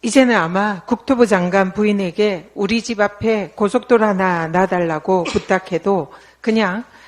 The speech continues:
감사한 마음이었다라고 한다면 설령 고가의 자동차를 선물했다 하더라도 검찰은 절대로 처벌하지 못하게 되었습니다.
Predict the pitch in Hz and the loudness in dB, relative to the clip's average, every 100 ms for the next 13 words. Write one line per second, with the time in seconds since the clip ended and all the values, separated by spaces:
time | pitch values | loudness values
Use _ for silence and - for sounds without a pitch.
0 | - - 180 180 - 226 233 233 214 151 | -20 -8 -6 -6 -4 -2 -2 -4 -4 -4
1 | 180 185 180 156 - 160 156 147 - 175 | -4 -4 -6 -6 -2 -2 -2 -8 -8 -4
2 | 180 185 196 185 170 175 214 147 - _ | -2 -2 -2 -4 -4 -4 -6 -8 -16 _
3 | - 277 269 254 170 - - - - _ | -6 0 2 4 2 -6 -20 -20 -20 _
4 | _ _ _ - 196 - 240 226 190 170 | _ _ _ -12 -12 0 2 4 0 0
5 | 202 220 233 - 220 180 202 180 - 208 | -2 0 -2 -2 -4 -2 -2 -4 -6 -2
6 | 196 196 185 - 170 165 - 214 208 160 | -2 -2 -4 -4 -6 -6 -6 -2 0 -2
7 | 165 180 180 160 143 - 165 190 208 - | -2 -2 -4 -8 -10 -10 -8 -8 -10 -12
8 | _ - 226 233 262 247 151 185 - - | _ -4 -2 2 2 2 -2 -4 -12 -12
9 | 202 196 180 165 156 151 156 156 - 160 | -6 -2 -2 -4 -8 -6 -6 -8 -10 -10
10 | 151 143 - 160 143 - - 139 127 | -10 -12 -12 -10 -10 -14 -14 -14 -14